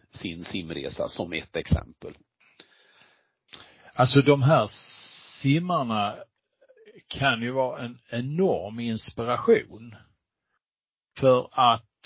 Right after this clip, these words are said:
Speaker 2: yngre simmare ska förstå vilken njutbar idrott och vilken fin idrott vi har, va? För vi har, vi har alltså beståndsdelar i simidrotten som är, eh,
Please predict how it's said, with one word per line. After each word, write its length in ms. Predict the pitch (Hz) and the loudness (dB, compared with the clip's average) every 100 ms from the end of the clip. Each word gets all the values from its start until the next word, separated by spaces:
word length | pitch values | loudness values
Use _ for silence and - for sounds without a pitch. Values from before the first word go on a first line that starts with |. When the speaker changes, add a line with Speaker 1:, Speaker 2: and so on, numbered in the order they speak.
| - - | -10 0
Speaker 2:
yngre 400 | 170 127 110 104 | 0 0 -4 -4
simmare 480 | - 131 147 113 | -2 -4 -4 -8
ska 200 | 107 - | -6 -6
förstå 840 | 98 113 - - - 98 78 76 - _ _ _ _ _ | -6 -2 0 0 2 2 0 -14 -20 _ _ _ _ _
vilken 280 | 120 120 120 | -8 -4 0
njutbar 640 | 120 131 151 - 120 120 | 6 6 4 0 -2 0
idrott 420 | 131 151 143 110 | 0 2 0 -4
och 80 | 113 | -6
vilken 240 | 120 120 113 | -4 -4 -6
fin 480 | - 175 107 107 | 2 4 4 0
idrott 480 | 127 190 180 107 - | -6 -6 -4 -6 -6
vi 60 | 101 | -8
har, 240 | 120 - | -6 -8
va? 160 | - - _ _ _ _ _ - | -12 -20 _ _ _ _ _ -4
För 100 | 127 | 4
vi 100 | 127 | 4
har, 600 | 110 214 143 101 98 160 | 4 6 8 6 0 -6
vi 100 | 127 | -4
har 360 | 131 170 120 104 | 0 0 0 -2
alltså 200 | 107 107 | -4 -6
beståndsdelar 680 | 107 - 156 107 110 107 | -4 -4 -4 -4 -4 -4
i 40 | 117 | -2
simidrotten 840 | - - 139 104 104 101 95 - - | -2 -2 -8 -8 -10 -10 -12 -16 -14
som 300 | - 104 110 | -12 -8 -4
är, 180 | 104 - - - - _ - | -4 -6 -16 -20 -20 _ -8
eh, 720 | 110 117 117 113 110 104 | 0 4 6 8 8 4